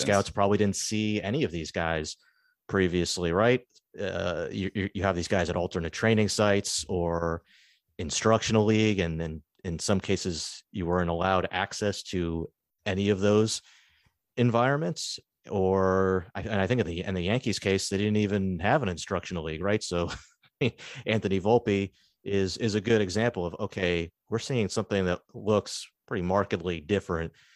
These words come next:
Speaker 1: than what we saw from him as an amateur. Or, or Alek Manoah, I think, is actually a, a really good example where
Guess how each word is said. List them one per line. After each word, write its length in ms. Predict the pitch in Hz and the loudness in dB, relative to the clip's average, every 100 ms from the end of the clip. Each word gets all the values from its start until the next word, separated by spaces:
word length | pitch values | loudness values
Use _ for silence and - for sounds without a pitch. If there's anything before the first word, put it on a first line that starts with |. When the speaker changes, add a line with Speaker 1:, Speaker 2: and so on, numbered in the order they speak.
| _ _ - | _ _ -6
Speaker 1:
than 680 | 104 95 92 90 82 82 101 - | 2 4 4 2 -2 -4 -4 0
what 320 | 123 107 98 | 4 4 2
we 140 | 95 | -2
saw 360 | 87 - 92 90 | -2 0 2 2
from 180 | - 87 | -2 -6
him 580 | - 92 87 82 80 80 _ _ _ _ _ _ | -4 -2 -2 -4 -8 -12 _ _ _ _ _ _
as 180 | 120 104 | 0 0
an 100 | 90 | 2
amateur. 540 | 92 90 82 85 76 76 | 0 -2 -2 -6 -6 -6
Or, 500 | 104 92 92 90 90 | 0 2 2 2 2
or 180 | - 110 | 2 2
Alek 380 | - 110 107 - | 2 2 2 0
Manoah, 520 | 95 92 98 87 80 - - | -2 2 2 0 -4 -8 -8
I 60 | |
think, 200 | 98 98 | -4 -2
is 100 | 87 | 0
actually 300 | 90 87 92 | -2 -4 -2
a, 140 | 85 85 | -2 2
a 80 | 110 | 2
really 300 | 104 90 87 | 4 2 0
good 140 | 90 | -2
example 480 | 90 92 95 95 85 | -2 -2 -4 -2 -4
where 440 | 87 87 87 85 | -2 -2 -2 -4